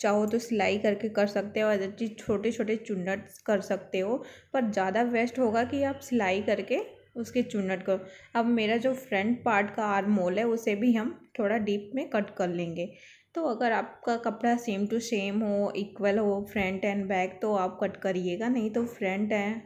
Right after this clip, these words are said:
अ, right and, अ, लेफ्ट साइड देख के ही आप कट करिएगा, नहीं तो otherwise खरा-, गलत कट जाएगा। तो आप देख सकते हैं मुझे किस तरह से गैदरिंग करनी है। सेम स्लीव्स इस तरह से रेडी होगा। अब अपने नीचे का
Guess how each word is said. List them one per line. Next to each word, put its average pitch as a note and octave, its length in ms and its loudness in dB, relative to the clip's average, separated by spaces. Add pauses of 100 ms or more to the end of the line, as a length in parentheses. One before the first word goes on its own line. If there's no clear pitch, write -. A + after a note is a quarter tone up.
(540)
अ, G3 160 4
right F#3+ 340 2
and, A3 300 2 (840)
अ, - 20 2
लेफ्ट G3 280 2
साइड G#3 340 2
देख F#3 340 0
के A3+ 80 6
ही B3+ 140 4
आप G#3 220 2
कट F3+ 120 -2
करिएगा, F#3+ 440 0
नहीं B3 120 2
तो B3+ 100 0
otherwise G#3 480 2 (240)
खरा-, G3 320 0
गलत G3+ 440 0
कट F3+ 200 2
जाएगा। E3+ 420 -2 (400)
तो A3 60 -2
आप A3+ 80 -2
देख F#3+ 220 -2
सकते G#3 220 -6
हैं A3 80 0
मुझे G#3 180 0
किस G3+ 260 -6
तरह F#3+ 180 0
से G#3 140 -2
गैदरिंग G3 420 0
करनी F3+ 320 -2
है। C4+ 120 0
सेम G3+ 360 0
स्लीव्स A3 380 -4
इस A3 200 -4
तरह F#3+ 180 -2
से A#3 140 -2
रेडी F#3 360 0
होगा। E3+ 280 -4 (2750)
अब A3+ 160 -2
अपने G#3+ 260 0
नीचे G#3+ 400 2
का C#4+ 220 0